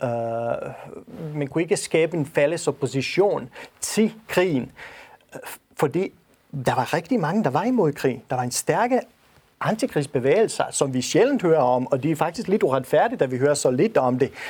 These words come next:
Men der var ikke noget, der kunne forene dem. Og der er på en måde måske noget, man kan lære for, at der er alle de her initiativer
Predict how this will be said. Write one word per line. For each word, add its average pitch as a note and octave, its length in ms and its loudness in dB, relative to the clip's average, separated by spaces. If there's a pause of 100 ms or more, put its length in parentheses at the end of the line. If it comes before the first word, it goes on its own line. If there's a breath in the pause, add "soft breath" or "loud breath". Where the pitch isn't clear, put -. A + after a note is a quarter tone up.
(260 loud breath)
Men C#3+ 240 0
der C#3+ 60 2
var C#3 180 0
ikke F#3 220 2
noget, E3+ 240 4
der D3 60 4
kunne C3+ 140 -2
forene D3+ 440 2
dem. - 160 -2 (640 loud breath)
Og C3+ 200 -2
der F#3+ 180 4
er F3 120 4
på E3+ 160 2
en D3+ 140 2
måde D3 220 6
måske D3 300 -2
noget, C#3 260 2
man B2 140 0
kan B2 160 0
lære C3 240 4
for, B2+ 260 2
at C3 220 -4
der C3+ 60 2
er A#2 180 0
alle D3 180 2
de E3 80 -2
her D3+ 160 0
initiativer C3+ 680 0